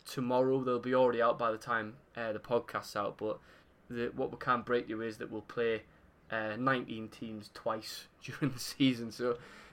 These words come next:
not a lot to report on that one. But what there is to report is, uh, a very, very interesting statement that we saw from Alan Nixon in The Sun. And he, he said that Newcastle United have got a fifty million pound transfer budget,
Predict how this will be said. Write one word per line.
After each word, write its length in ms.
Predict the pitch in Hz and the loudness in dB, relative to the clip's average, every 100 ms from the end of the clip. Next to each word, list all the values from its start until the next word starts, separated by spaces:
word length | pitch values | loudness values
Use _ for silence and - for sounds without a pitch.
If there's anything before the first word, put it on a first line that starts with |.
| - | 2
not 200 | 160 165 | 4 6
a 40 | |
lot 180 | 165 147 | 8 6
to 40 | |
report 420 | 139 135 143 139 123 | 4 0 4 4 4
on 120 | 120 | 2
that 200 | 117 - | 2 2
one. 200 | 113 110 | -2 -2
But 280 | 120 120 - | -2 -2 0
what 140 | 196 | 0
there 120 | 190 202 | 4 2
is 140 | 226 | 2
to 80 | 175 | 0
report 580 | 127 - 120 107 - 120 | -2 -2 0 2 0 -4
is, 220 | 117 120 | -4 -4
uh, 260 | 117 117 117 - _ - | -4 -4 -8 -14 _ -6
a 220 | 139 143 | -2 0
very, 260 | 156 175 | 4 4
very 240 | 160 160 156 | 6 6 6
interesting 400 | 147 151 139 131 | 4 -2 -4 -4
statement 320 | - 139 135 | 0 0 0
that 80 | 131 | -4
we 80 | 110 | -6
saw 260 | - 123 | -2 -2
from 320 | 120 - 117 104 | -2 -2 0 2
Alan 260 | 127 120 | 0 0
Nixon 400 | 120 123 - 113 | -4 -6 -10 -10
in 100 | 110 | -8
The 80 | 107 | -8
Sun. 440 | 107 - 135 127 107 | -10 0 2 2 0
And 120 | 113 | -6
he, 120 | 123 | -6
he 120 | 147 | -6
said 340 | 147 - 156 135 | -4 -2 -2 0
that 180 | 131 - - - _ | -2 -2 -10 -20 _
Newcastle 460 | 185 196 170 - 151 | 0 2 0 0 0
United 220 | 156 - | 0 0
have 80 | 120 | -2
got 80 | |
a 40 | 117 | -6
fifty 500 | - - 160 - 151 | -6 -6 -6 -6 -2
million 360 | 139 139 131 | 2 2 2
pound 300 | 123 127 120 | 0 -2 -2
transfer 400 | - 127 117 117 | -2 -4 -4 -8
budget, 420 | 101 107 101 95 | -6 -6 -4 -8